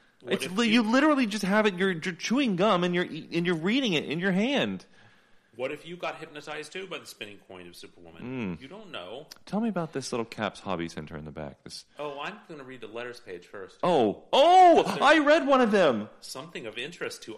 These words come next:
Speaker 1: our careers, isn't it?
Speaker 2: <laughs> Yes.
Speaker 1: Dear editor, I recently read that Superman will be the basis of a Broadway musical comedy.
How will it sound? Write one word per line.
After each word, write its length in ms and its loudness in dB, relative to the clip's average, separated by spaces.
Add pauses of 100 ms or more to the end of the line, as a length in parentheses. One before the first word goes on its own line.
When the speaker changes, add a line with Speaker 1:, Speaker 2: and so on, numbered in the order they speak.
Speaker 1:
our 360 -10 (100)
careers, 400 -10
isn't 260 -14
it? 60 -6
Speaker 2:
<laughs> 180 2 (580)
Yes. 380 -2 (100)
Speaker 1:
Dear 420 -10
editor, 480 -10 (200)
I 100 -8 (180)
recently 500 -14
read 220 -12
that 120 -18
Superman 640 -16
will 80 -14
be 120 -14
the 120 -12
basis 460 -12
of 120 -14
a 60 -12
Broadway 480 -10
musical 380 -16
comedy. 500 -16